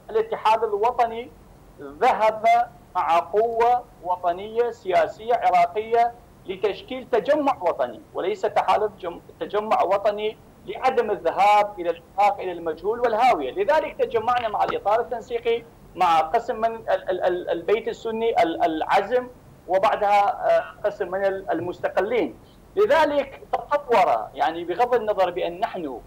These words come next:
ومع قادة الإطار التنسيقي لدينا مرحلتين من النضال، لدينا مرحلتين من الشراكة. أولًا ما قبل ألفين وثلاثة عندما كنا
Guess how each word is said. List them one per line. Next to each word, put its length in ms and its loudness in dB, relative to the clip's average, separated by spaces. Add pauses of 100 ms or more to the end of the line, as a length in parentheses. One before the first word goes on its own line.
ومع 300 0
قادة 500 0
الإطار 440 0
التنسيقي 840 -2 (400)
لدينا 460 0
مرحلتين 760 0
من 120 -8
النضال، 460 2
لدينا 320 -6
مرحلتين 640 -2
من 100 -6
الشراكة. 760 0 (580)
أولًا 500 4
ما 160 2
قبل 340 -2
ألفين 360 -4
وثلاثة 460 2
عندما 400 0
كنا 600 0